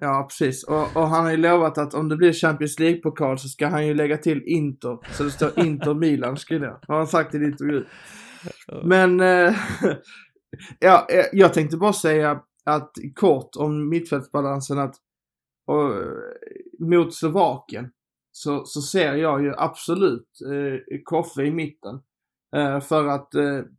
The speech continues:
Speaker 1: han är dukt-, han är bäst på kortpassningsspelet och även på, alltså, det här spelfördelandet offensivt. Så att, det är inte det jag menar, men jag tror att det är en fråga som, som de har som diskussion, att inom landslaget är jag ganska säker på det här med att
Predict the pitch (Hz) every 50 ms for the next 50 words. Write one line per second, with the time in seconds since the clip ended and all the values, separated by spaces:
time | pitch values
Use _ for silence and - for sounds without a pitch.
0 | _ _ _ - 143 151 151 151 151 147 147 156 147 151 - _ _ - - 156
1 | 165 160 160 156 156 143 175 156 151 - - - 147 143 143 - 156 156 156 -
2 | 165 135 139 - 139 131 - - 131 127 123 113 120 117 - 143 147 147 139 139
3 | 139 139 147 151 147 143 143 139 139 135 - 147 139 135 135 135 _ _ _ _
4 | _ _ _ _ _ - 151 147 - - 151 147 143 151 151 147 143 - - 151
5 | 151 151 147 - 143 143 139 135 139 139 143 135 - 160 156 139 - 131 131 -
6 | 123 120 - - 143 143 - _ _ _ _ _ _ _ _ _ _ _ _ _
7 | _ _ _ - - - 170 165 143 165 185 190 175 165 175 180 175 151 143 156
8 | 165 160 156 - 165 160 156 156 - _ _ _ _ _ _ _ _ _ _ -
9 | - - 185 175 156 143 143 147 147 - - 165 175 190 180 151 151 147 - 156
10 | 151 147 147 139 - 165 156 156 156 160 185 175 160 147 143 147 143 143 147 143
11 | 143 147 139 - - 151 135 127 127 135 135 139 - _ _ _ _ _ _ _
12 | _ _ _ _ _ _ _ _ _ _ - 110 160 175 165 156 151 156 160 170
13 | 160 - 151 139 135 143 156 165 175 170 170 - - 165 156 143 143 - 139 135
14 | - 143 147 147 151 147 143 143 139 143 139 139 139